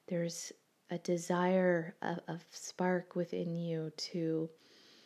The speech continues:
feel more of your life, to feel more of your creative,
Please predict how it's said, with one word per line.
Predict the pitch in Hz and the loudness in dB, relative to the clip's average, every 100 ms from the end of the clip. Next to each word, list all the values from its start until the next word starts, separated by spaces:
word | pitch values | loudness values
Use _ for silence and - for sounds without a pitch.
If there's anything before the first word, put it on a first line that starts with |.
| _ - _ _ _ | _ -20 _ _ _
feel | - 202 185 175 | -6 0 2 2
more | 170 165 160 - | 0 -2 -4 -6
of | - 165 | -8 -6
your | 156 | -6
life, | 170 - 180 - | -4 -6 -10 -10
to | - | -10
feel | 170 185 175 | -4 -2 0
more | 170 165 160 160 | -2 -2 -2 -2
of | 170 - | -4 -6
your | 165 | -8
creative, | 165 - 165 160 160 - - | -10 -8 -6 -4 -6 -6 -10